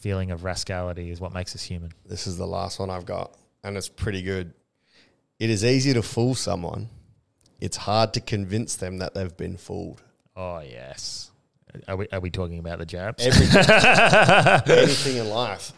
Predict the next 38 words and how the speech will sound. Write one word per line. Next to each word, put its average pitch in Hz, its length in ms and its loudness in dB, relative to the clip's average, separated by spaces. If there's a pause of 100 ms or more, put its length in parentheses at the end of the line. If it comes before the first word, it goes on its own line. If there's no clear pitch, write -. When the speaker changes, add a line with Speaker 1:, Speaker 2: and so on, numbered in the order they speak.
Speaker 1:
Yeah. 104 360 2 (100)
Speaker 2:
I 107 220 -2
really, 104 260 -4
that 107 200 -2
one 98 120 -4
resonated. 90 600 -8 (400)
Speaker 1:
Mm. 101 480 -10 (160)
Speaker 2:
I - 40 -20
was 87 100 -14
like, 82 180 -14
"That's 92 200 -10
fucking 87 360 -14
gangster." 87 460 -12 (580)
Speaker 1:
That's - 200 -6
true. 113 420 0
Speaker 2:
Yeah. 98 200 -6
Speaker 1:
Do 143 100 -2
you 160 60 2
find, 175 320 2
like, 139 240 2
if 123 160 -6
you're 127 300 2
the 123 80 0
one 117 200 -2
who 101 100 -4
finds 113 580 -4
the 104 100 -4
answer, 104 520 -6 (760)
you're 107 140 -2
fully 98 460 -2
in? 87 100 -12 (600)
But 107 100 -8
if 107 80 -2
someone 113 380 -2
sends 117 520 -2
you 104 100 -4
the 95 120 -8
answer, 92 440 -10